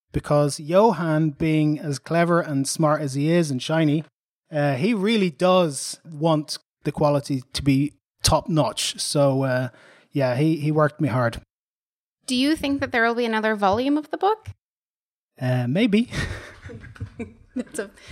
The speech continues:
Speaker 2: very nice, neutral answer. <laughs> All right, so some other fun things about you that I know is that you are an M V P, and you also like to work on cars and around your home. Um, so how do you find time to keep up with your site, uh, the M V P requirements, and still have time for the things that you love to do?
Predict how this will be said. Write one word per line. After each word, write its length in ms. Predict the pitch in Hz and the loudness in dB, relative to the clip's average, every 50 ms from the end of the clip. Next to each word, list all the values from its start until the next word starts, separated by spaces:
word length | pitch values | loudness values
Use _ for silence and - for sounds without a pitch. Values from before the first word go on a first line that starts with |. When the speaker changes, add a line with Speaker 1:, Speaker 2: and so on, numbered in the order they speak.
| - - - | -18 -6 0
Speaker 2:
very 240 | 277 294 269 254 262 | 2 2 2 4 2
nice, 340 | 247 240 226 226 262 - - | 2 2 2 2 0 0 2
neutral 440 | - 240 233 233 226 - 233 208 185 | 2 2 2 2 0 0 0 0 0
answer. 460 | 190 220 247 226 - - - 226 226 - - | 2 0 -2 -2 -4 -4 -4 -4 -4 -2 0
<laughs> 720 | 233 247 - - - _ _ _ _ _ _ _ _ _ | 0 0 0 0 -10 _ _ _ _ _ _ _ _ _
All 100 | - 427 | -6 -2
right, 220 | 415 311 277 302 - - - | 0 0 0 -2 -4 -8 -10
so 380 | - 349 330 311 294 285 254 - | -4 0 2 2 2 2 0 -4
some 200 | - - 320 311 | -6 -4 -2 0
other 240 | - 359 427 403 370 | 0 2 0 0 2
fun 180 | 359 330 285 269 | 2 0 2 2
things 200 | 254 247 247 247 | 0 -2 -2 0
about 260 | 233 240 214 170 214 | 2 2 2 2 2
you 100 | 220 214 | -2 -2
that 120 | 202 214 | 0 0
I 120 | 214 202 208 | 2 2 0
know 380 | 214 196 170 175 196 214 233 - | 0 -2 -2 0 0 -2 0 0
is 140 | 247 269 240 | -2 -2 0
that 240 | 226 233 226 - - | 0 0 0 0 0
you 280 | 220 226 254 285 339 359 | -4 -8 -6 -4 -2 0
are 140 | 320 277 | 2 2
an 100 | 240 233 | 2 2
M 200 | - - 214 233 | 0 0 0 0
V 140 | 233 240 226 | 0 -2 -4
P, 440 | 226 - 214 208 240 320 370 - _ _ _ _ _ - | -6 -6 -6 -6 -6 -6 -8 -10 _ _ _ _ _ -6
and 360 | 214 208 196 196 196 202 190 | -2 0 2 2 2 0 0
you 100 | 190 190 180 - | 0 -2 -2 0
also 320 | - 247 285 - - 339 311 | 0 0 0 0 0 -2 0
like 180 | 262 240 240 - | 0 -2 -2 -4
to 80 | 247 | -2
work 220 | 226 208 202 202 - | 0 0 0 0 0
on 160 | 190 185 196 | -2 -4 -4
cars 580 | - - 208 185 175 - 302 330 - - - - - | -2 0 2 2 4 2 0 -2 -4 -10 -14 -12 -8
and 260 | - 202 190 190 185 | -4 -2 -2 -2 -2
around 320 | 190 190 190 185 190 190 | 0 0 0 0 -2 -4
your 100 | 175 185 | -6 -8
home. 340 | - - 196 180 180 220 277 - - - - - - - - - - | -8 -4 -4 -4 -2 -4 -6 -8 -10 -20 -20 -20 -20 -20 -16 -8 -4
Um, 460 | 208 202 190 185 180 165 165 160 - _ _ - - - - _ | -2 -2 0 -2 -2 -4 -8 -10 -14 _ _ -20 -20 -20 -14 _
so 120 | - 294 | -6 -2
how 120 | 277 320 453 | 2 2 2
do 60 | 554 | 2
you 80 | 523 | 0
find 260 | - - 339 311 311 311 | -2 0 0 0 0 -2
time 320 | - 277 262 262 262 262 | 0 0 0 2 0 -2
to 80 | 262 - | -2 -4
keep 160 | - 254 254 | -4 0 0
up 140 | 262 254 - | 0 0 0
with 120 | 269 269 | -2 0
your 140 | 269 269 277 | 0 -2 -2
site, 460 | - - 247 226 226 220 202 - - - | 0 2 4 4 4 4 0 -4 -4 -2
uh, 280 | 190 185 180 175 175 | 0 0 2 2 0
the 180 | 190 214 226 - | 0 -2 -2 0
M 140 | - 240 240 | 0 0 0
V 100 | 254 247 | 0 -2
P 140 | 254 262 240 | -2 0 0
requirements, 560 | 226 226 - 240 214 214 214 214 214 214 - | 0 0 0 -2 0 2 2 0 0 -2 -4
and 40 | 226 | -4
still 140 | 226 226 | -2 2
have 160 | 226 208 214 - | 2 2 0 0
time 320 | - 220 190 190 196 196 | -2 0 0 0 0 -2
for 80 | 208 208 | -4 -6
the 80 | 208 | -6
things 240 | 208 - 196 202 196 | -4 -4 -2 -2 -2
that 80 | 196 - | -4 -4
you 120 | - 190 | -4 -2
love 180 | 175 170 - - | -2 -2 -2 -4
to 100 | - 180 | -6 -6
do? 120 | - - | -6 -6